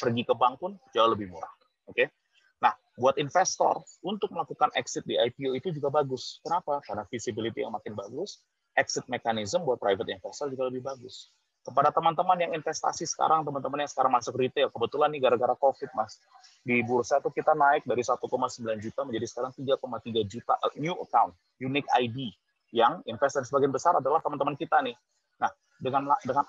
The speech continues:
adanya akses ke sana, kita masuk ke high quality tech companies, Anda semua juga akan benefit bisa investasi.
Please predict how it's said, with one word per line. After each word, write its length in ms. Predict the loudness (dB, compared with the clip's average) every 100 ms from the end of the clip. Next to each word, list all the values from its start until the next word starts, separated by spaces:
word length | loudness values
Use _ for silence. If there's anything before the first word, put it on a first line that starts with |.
| -2
adanya 280 | -4 0 0
akses 280 | 0 -2 -6
ke 80 | -4
sana, 520 | -2 -2 0 0 0 -6 _ -8
kita 160 | -2 2
masuk 320 | 2 0 -4
ke 60 | 0
high 200 | 0 2
quality 280 | 0 0 0
tech 80 | -2
companies, 480 | -2 -2 -4 -8 -10 _ _
Anda 240 | 2 2 0
semua 160 | -2
juga 240 | 0 0 0
akan 80 |
benefit 320 | -2 -4 -4 -8
bisa 160 | -6 -6
investasi. 680 | -6 -6 -6 -6 -8 -8 -8